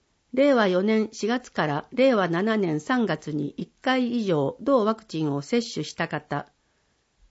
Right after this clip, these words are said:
今後の状況については、市ホームページ、キューアールコードで随時お知らせします。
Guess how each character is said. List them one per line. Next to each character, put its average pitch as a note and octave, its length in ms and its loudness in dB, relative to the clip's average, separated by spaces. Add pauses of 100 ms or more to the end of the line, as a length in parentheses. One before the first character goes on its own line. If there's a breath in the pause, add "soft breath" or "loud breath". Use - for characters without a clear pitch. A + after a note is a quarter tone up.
(100)
今 C#4+ 220 0
後 C#4 120 4
の C4+ 160 2
状 C4 200 2
況 B3+ 260 0
に A#3+ 140 2
つ A#3 140 -4
い F#3+ 100 0
て D3 140 -2
は、 C3+ 280 -4
市 C4+ 240 -4
ホ A3 220 -2
ー A#3+ 40 2
ム A#3+ 140 0
ペ F#3 240 -2
ー D3 40 -4
ジ、 - 240 -10 (280)
キ C4 100 0
ュ C4+ 160 0
ー B3 140 2
ア - 20 0
ー A#3 40 0
ル A#3 120 -4
コ G3+ 180 -2
ー D#3+ 40 0
ド D3+ 140 -2
で - 260 -8
随 B3 240 0
時 E3+ 180 -6
お C3 80 -8
知 F#3 140 -8
ら F#3 100 -2
せ D#3+ 160 -8
し D#3 160 -10
ま C3+ 140 -6
す。 - 180 -20